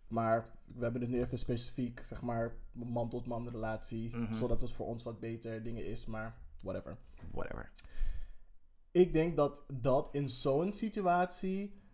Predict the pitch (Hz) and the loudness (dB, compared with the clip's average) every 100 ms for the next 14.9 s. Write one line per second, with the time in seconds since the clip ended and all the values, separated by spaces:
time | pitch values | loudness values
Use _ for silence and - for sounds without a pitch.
0 | - 135 131 - 170 165 160 160 156 - | -10 -4 -2 0 0 2 2 2 0 -2
1 | - 139 135 135 139 147 151 139 135 139 | 0 2 2 0 -2 -2 0 0 2 2
2 | 147 151 156 156 135 135 123 131 143 - | 4 4 0 4 4 4 2 4 4 2
3 | 139 135 127 135 131 131 123 120 127 127 | 0 2 2 4 2 0 0 2 2 2
4 | 127 139 135 160 - 127 127 - 127 - | 2 2 0 -2 0 2 2 2 -2 -2
5 | 143 135 117 127 131 131 127 123 135 120 | -2 -2 0 0 0 0 -2 -2 -2 2
6 | 120 123 - 160 160 170 175 170 - 135 | 2 2 0 0 2 2 4 4 4 4
7 | 143 131 135 - - - - - - - | 4 2 0 -4 -10 -2 0 0 -8 -10
8 | - - 143 143 - 131 117 151 147 143 | -10 -2 2 0 -2 -2 0 2 2 2
9 | 127 131 139 143 131 131 131 127 127 120 | 4 4 4 2 -2 0 0 0 0 -2
10 | 123 135 151 - 127 127 131 - 131 120 | -2 -4 -4 -2 0 0 -2 0 0 2
11 | 127 135 120 120 123 127 135 139 139 143 | -2 -2 -2 -2 2 4 4 2 0 2
12 | 123 - 135 127 123 120 120 127 120 123 | -2 0 -2 -2 -4 -6 -2 -2 -2 -4
13 | 120 131 120 123 - - 120 127 135 135 | -4 -4 0 2 0 -2 -2 -2 -4 -6
14 | 131 - 143 143 139 - 185 277 | -6 -2 0 0 -2 0 0 -2